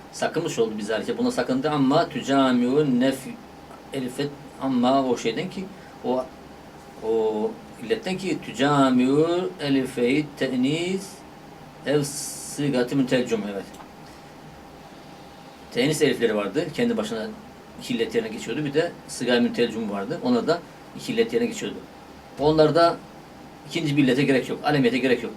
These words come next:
Ol-, olsa da olur, olmasa da olur. Orada bulunması tesir edici değildir yani. Ve nekülle vahidin minhuma zira bunlar her bireleri tenis eliflerinden ve sıga-i müntelcumudan her bireleri kafin fi menis sarfi sarftan etmekte yeterliydi zaten.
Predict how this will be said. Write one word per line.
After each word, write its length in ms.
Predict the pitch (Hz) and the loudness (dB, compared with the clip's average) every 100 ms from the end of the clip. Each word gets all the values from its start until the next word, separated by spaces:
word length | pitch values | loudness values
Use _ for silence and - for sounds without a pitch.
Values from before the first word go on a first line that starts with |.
| - | -2
Ol-, 220 | 139 147 | 0 4
olsa 360 | 151 139 160 147 | 4 6 6 6
da 100 | 131 | 4
olur, 160 | 147 | 6
olmasa 300 | 160 131 123 | 6 4 4
da 60 | 117 | 2
olur. 100 | 101 | 2
Orada 260 | 139 - 151 | 0 0 2
bulunması 400 | 151 123 - 185 - - | 4 4 2 -4 -8 -8
tesir 280 | - 127 123 | -2 -2 -2
edici 200 | 113 127 | -2 0
değildir 320 | 117 104 95 82 | 0 -2 -4 -8
yani. 120 | - - - - - - | -10 -14 -18 -20 -20 -2
Ve 80 | 156 | 0
nekülle 320 | 165 165 147 | 2 4 6
vahidin 380 | 156 139 113 113 | 8 6 4 2
minhuma 340 | 156 120 107 | 2 2 0
zira 240 | 104 127 110 | -2 -4 0
bunlar 200 | 123 107 | 0 0
her 100 | 110 | -2
bireleri 320 | 104 95 110 - - - - | -4 -4 -6 -8 -16 -10 -2
tenis 220 | 135 135 | 0 0
eliflerinden 540 | 117 110 101 113 120 | -2 -4 -4 -2 -2
ve 160 | 107 120 - - - - - - - | -2 -4 -6 -18 -20 -20 -20 -20 -14
sıga-i 360 | - 139 135 | -4 4 4
müntelcumudan 720 | 120 117 123 110 113 117 110 | 6 4 2 2 2 0 0
her 280 | 104 143 160 | 2 4 4
bireleri 480 | 131 120 110 180 208 - | 6 4 6 4 2 0
kafin 360 | 160 165 139 120 | 4 4 4 -2
fi 220 | - 135 | 0 0
menis 300 | 226 120 233 | 0 -2 -2
sarfi 440 | - 110 - 185 185 - - - - - - | -2 -2 -2 -8 -12 -14 -20 -20 -20 -18 2
sarftan 360 | 165 160 160 | 4 6 4
etmekte 360 | 147 139 120 185 | 2 2 2 2
yeterliydi 420 | 156 165 160 123 | 6 8 8 4
zaten. 300 | - - - | -2 -10 -12